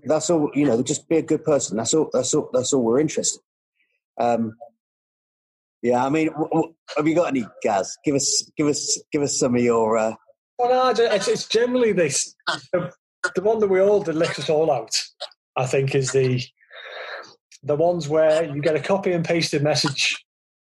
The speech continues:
Speaker 1: Yes.
Speaker 2: So you get a copy and paste, this copy and pasted message, and basically somebody, it's normally asking for freebies, um, and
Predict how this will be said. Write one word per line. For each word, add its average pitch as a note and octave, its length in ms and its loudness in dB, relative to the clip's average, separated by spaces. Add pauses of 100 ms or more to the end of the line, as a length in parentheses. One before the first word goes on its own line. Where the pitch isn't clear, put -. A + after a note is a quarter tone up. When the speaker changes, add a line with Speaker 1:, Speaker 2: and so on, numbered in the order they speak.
(160)
Speaker 1:
Yes. F2+ 640 0
Speaker 2:
So C#3 80 0
you C#3+ 140 2
get E3 160 4
a E3 60 -4
copy G3+ 240 0
and F3 80 0
paste, E3+ 260 0
this F#3 280 0 (160)
copy G3 200 0
and E3+ 60 -4
pasted F3 340 0
message, C3 420 -2 (580)
and C3 300 0
basically D#3 260 -2
somebody, E3 380 2
it's D#3+ 260 -4
normally G3+ 240 2
asking F#3 260 -2
for E3 80 -2
freebies, D3 840 2 (580)
um, C3 460 0 (720)
and C#3+ 260 -2